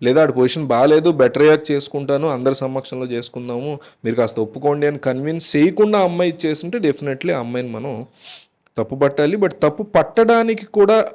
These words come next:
ఇక్కడ లీగాలిటీస్ అడ్డం వస్తున్నాయి. So చట్ట ప్రకారం ఆ అమ్మాయి చేసింది ఎటువంటి తప్పు కాదు, కానీ మోరల్గా, ఎథికల్గా తప్ప అంటే, ఈ రెండు కేసెస్లో ఒక దాంట్లో అమ్మాయి తప్పు ఉండదు,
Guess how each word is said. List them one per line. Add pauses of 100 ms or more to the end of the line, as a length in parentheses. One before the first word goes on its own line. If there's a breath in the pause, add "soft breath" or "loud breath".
(460)
ఇక్కడ
లీగాలిటీస్
అడ్డం
వస్తున్నాయి. (120)
So (340)
చట్ట
ప్రకారం
ఆ
అమ్మాయి
చేసింది
ఎటువంటి
తప్పు
కాదు,
కానీ
మోరల్గా,
ఎథికల్గా
తప్ప
అంటే,
ఈ
రెండు
కేసెస్లో
ఒక
దాంట్లో
అమ్మాయి
తప్పు
ఉండదు,